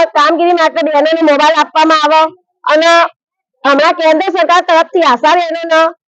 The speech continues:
અ, બે હજાર વધારો આપતા હતા, એમાં પંદરસો વધારો કરી અને એમને જાહેરાત કરી છે, એમ કરીને કુલ પાંત્રીસો વધારો કીધો છે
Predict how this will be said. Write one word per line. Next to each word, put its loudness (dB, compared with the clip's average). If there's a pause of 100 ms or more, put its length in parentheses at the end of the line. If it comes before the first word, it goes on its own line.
(220)
અ, 0
બે 0
હજાર 0 (340)
વધારો 0
આપતા 0
હતા, 0
એમાં 2
પંદરસો 0
વધારો 0
કરી 0
અને 0
એમને 0
જાહેરાત 0
કરી 0
છે, 2
એમ 0
કરીને -2
કુલ -4
પાંત્રીસો -2
વધારો 2
કીધો -6
છે 0